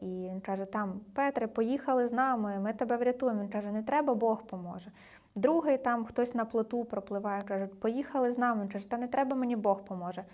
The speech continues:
Там третя щось гр-, глибе-, грибе уже остання лодка, кажуть: «Ей, ну, Петре, поїхали, ми тебе врятуємо. Е, тут уже ще трошки і тебе, е, затопить».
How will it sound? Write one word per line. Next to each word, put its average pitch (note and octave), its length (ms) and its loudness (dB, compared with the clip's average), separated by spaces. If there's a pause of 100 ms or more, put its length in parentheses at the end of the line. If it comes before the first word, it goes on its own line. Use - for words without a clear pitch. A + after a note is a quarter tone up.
(320)
Там G#3 220 -2
третя C4+ 420 2
щось A3 380 -4
гр-, G3+ 360 -2
глибе-, A3+ 440 2
грибе A3 340 2
уже G3+ 200 0
остання G3 460 -2
лодка, A#3 420 0 (220)
кажуть: G#3+ 340 -2
«Ей, C4 200 6
ну, G#3 100 0
Петре, C#4 360 2
поїхали, A#3+ 460 0
ми A3 120 0
тебе B3+ 180 2
врятуємо. B3+ 580 2 (500)
Е, G3 280 -2
тут C4 180 -2
уже C4 180 4
ще C4 200 2
трошки C#4 440 4
і B3 40 0
тебе, B3 640 2
е, G#3+ 320 2
затопить». A3+ 560 2